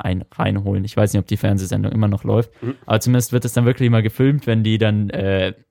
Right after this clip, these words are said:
Speaker 1: irgendwie da raustreiben. Da ist halt so eine Kamera direkt auf das Ding hingerichtet <laughs> und dann wird immer gefilmt, wenn die Lifeguards das irgendwie wieder die Leute reinholen und so weiter.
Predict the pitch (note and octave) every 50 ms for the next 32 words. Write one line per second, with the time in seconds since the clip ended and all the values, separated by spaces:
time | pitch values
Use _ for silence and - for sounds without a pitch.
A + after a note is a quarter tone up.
0 | _ - B2 A#2+ A2+ G#2+ - - - F#2+ A#2 C3+ - - - B2+ C3 C#3 C#3+ C3+
1 | A2+ G2+ - G2+ - - G2+ G2+ G2 F#2+ F#2 - - - D#3 D#3+ D#3+ D3 C#3+ C#3
2 | C#3 C3+ C3+ C#3 C3+ - C3 C3 - - C3 - - C#3 C#3+ C#3 C#3 C#3 C3+ C3+
3 | C3+ - B3 - - - - D#3 A#2+ - - - - F3 - - G3+ - - -
4 | - - C#4+ - - - - G3 - E3 A#2+ - - - E3 D3 - - - -
5 | - - - _ _ _ _ _ A#2+ A#2+ A#2+ B2 A2+ A#2+ A#2 G#2+ A2+ - B2+ B2
6 | A#2+ A2 A2 G#2+ G2+ G2 F#2+ G#2 A2+ - - A2 G2 - - G#2 - - G#2+ A2
7 | A2 G#2 G2 F#2+ G2 G2+ G2 F#2+ F2 F#2 F#2 F#2 F#2 F#2+ - - - G#2+ G2+ G2+
8 | G2 G2 G2 G2+ G2 F#2+ F#2 F#2 F#2 - - F2+ F#2+ F#2 - - -